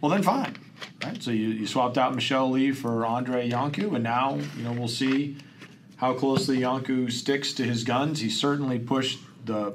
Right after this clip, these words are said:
Berkheimer Atrix cases about as far as he possibly could, the patent owners, to the patent owners' benefit and the recent guidance to examiners.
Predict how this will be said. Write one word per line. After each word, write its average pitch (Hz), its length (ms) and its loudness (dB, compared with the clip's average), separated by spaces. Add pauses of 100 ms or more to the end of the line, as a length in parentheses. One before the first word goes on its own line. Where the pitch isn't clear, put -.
Berkheimer 127 600 0
Atrix 135 640 -2
cases 139 420 0
about 110 200 0
as 98 100 -4
far 123 320 0
as 123 100 -2
he 123 80 -2
possibly 117 520 -2
could, 131 220 0
the - 260 6
patent 123 300 2
owners, 117 360 -2 (300)
to 160 120 4
the 135 80 2
patent 131 260 2
owners' 123 240 0
benefit 139 460 0
and 113 160 2
the 110 40 2
recent 120 340 0
guidance 120 360 2
to 123 80 0
examiners. 123 580 0